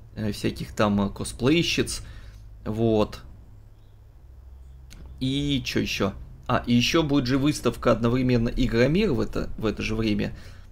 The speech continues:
Поэтому в это же время я, наверное, еще и на Игромир схожу. Вот. Плюс к тому, э, билеты от Комик-кона дают право бесплатно посетить и Игромир.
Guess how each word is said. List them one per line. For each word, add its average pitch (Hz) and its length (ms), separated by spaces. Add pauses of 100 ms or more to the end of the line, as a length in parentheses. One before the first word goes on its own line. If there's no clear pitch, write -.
(140)
Поэтому 139 320
в 120 60
это 117 160
же 107 120
время 147 320
я, 113 180
наверное, 113 380
еще 123 200
и 117 240 (220)
на 123 200
Игромир 117 400
схожу. - 360 (680)
Вот. 107 220
Плюс 165 260
к - 80
тому, 135 440 (260)
э, 110 340
билеты 120 480
от 104 140
Комик-кона 147 560
дают 117 300
право 123 280
бесплатно 113 480
посетить - 460
и - 140
Игромир. - 520